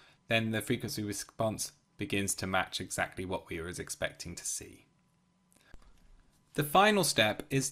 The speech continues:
to take the hearing aid outside of the test box and in its place put the F M microphone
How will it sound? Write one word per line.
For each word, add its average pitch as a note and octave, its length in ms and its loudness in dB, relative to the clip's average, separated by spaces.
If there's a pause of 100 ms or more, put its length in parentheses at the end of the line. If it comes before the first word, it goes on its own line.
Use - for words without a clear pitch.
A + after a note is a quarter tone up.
(100)
to D3 80 0
take F#3+ 480 4
the D#3 120 2
hearing D3 340 2
aid D3 300 2
outside C3+ 840 4
of G#2+ 100 -8
the - 40 -6
test - 340 -2
box - 500 -8 (580)
and C3+ 200 2
in D3+ 160 4
its D3+ 140 0
place E3 640 6 (300)
put F#3 220 4
the - 380 -2
F C#3 240 2
M A#2+ 200 4
microphone G2+ 720 -2